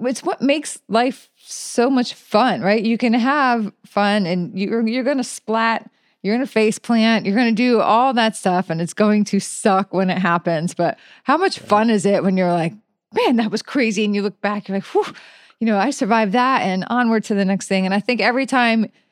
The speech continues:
Speaker 1: you do face plant or you get up in Toastmasters, and you, Toastmasters is a supportive group. They want you to succeed. They've all been there. So that's a super safe, but still challenging place to do it. It's a great blend of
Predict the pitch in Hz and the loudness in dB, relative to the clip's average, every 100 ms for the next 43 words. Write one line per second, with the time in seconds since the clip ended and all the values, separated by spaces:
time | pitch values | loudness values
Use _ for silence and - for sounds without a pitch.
0 | _ - 220 185 285 320 254 220 - 208 | _ 0 2 4 2 4 2 0 0 2
1 | 196 156 190 180 233 233 220 185 214 208 | 2 2 0 2 2 2 -2 0 0 0
2 | 202 202 - 202 180 185 180 180 180 - | 0 0 0 0 2 0 2 2 0 -2
3 | _ _ - 240 233 226 208 208 196 185 | _ _ -4 -2 0 0 0 0 0 -2
4 | 165 - 208 196 185 185 180 _ _ _ | -4 -2 0 2 2 2 -2 _ _ _
5 | _ - 254 175 - 190 196 185 214 196 | _ 0 2 2 0 2 2 2 0 0
6 | 190 180 - - 190 185 175 160 202 190 | 0 -2 -6 -4 -2 0 0 0 0 0
7 | 190 175 180 175 185 208 202 175 - 330 | 0 0 0 0 0 -2 -2 -10 -2 0
8 | 330 202 190 - - - 233 240 254 _ | 0 -2 -2 -6 -14 -2 0 0 -2 _
9 | - - - 285 294 - - 247 262 262 | -4 -4 -4 -2 -4 -6 -6 -2 0 2
10 | 226 226 214 - 214 214 - 190 185 147 | 2 2 0 0 -2 0 0 0 2 0
11 | 170 180 208 233 285 - 202 196 175 170 | -2 -2 0 0 0 0 2 2 0 0
12 | 160 156 | -2 -2